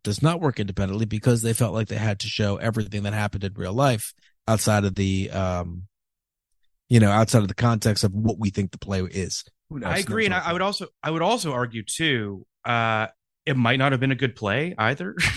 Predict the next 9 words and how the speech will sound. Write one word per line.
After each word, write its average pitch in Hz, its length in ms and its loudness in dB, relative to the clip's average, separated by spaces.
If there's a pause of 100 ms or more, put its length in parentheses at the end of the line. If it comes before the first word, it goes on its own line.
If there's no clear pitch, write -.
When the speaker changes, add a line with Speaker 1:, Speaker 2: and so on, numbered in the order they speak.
(460)
Speaker 2:
Like, 165 160 6
I 160 60 6
don't, 185 240 4
I 156 80 4
don't, 180 260 2
I 170 100 6
don't 185 320 4
quite 170 320 4
know. 127 720 4